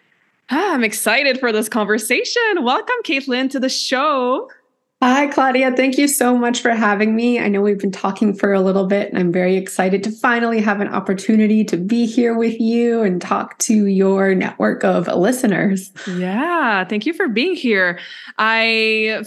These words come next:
Speaker 1: found out about you through Sarah, who's been on the podcast, uh, twice before, who's also a great friend of mine. She had you on her show to
Speaker 2: Yes.
Speaker 1: talk about a topic that I was like, "Oh my God." I was listening to you and I was like,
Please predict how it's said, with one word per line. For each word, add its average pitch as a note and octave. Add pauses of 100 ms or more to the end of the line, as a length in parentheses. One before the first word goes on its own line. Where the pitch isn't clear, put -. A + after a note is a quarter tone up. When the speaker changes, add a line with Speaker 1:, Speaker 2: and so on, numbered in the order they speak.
Speaker 1:
found A3
out A3+
about B3+
you A3
through G#3
Sarah, C4+
who's A#3
been A3
on A#3
the G3+
podcast, F#3
uh, D#3+
twice G3+
before, F#3+
who's F#3
also E3+
a E3+
great G3+
friend A#3
of F3+
mine. G3 (200)
She A3+
had G#3+
you A#3
on D4
her C4
show G3+
to G#3+
Speaker 2:
Yes. A#3+
Speaker 1:
talk C4+
about C#4
a A3+
topic G#3+
that G#3+
I G3
was F#3+
like, F#3
"Oh A3
my F#3
God." F3
I F#3+
was G3+
listening B3
to A#3+
you A#3+
and B3+
I G#3
was F#3+
like, F3+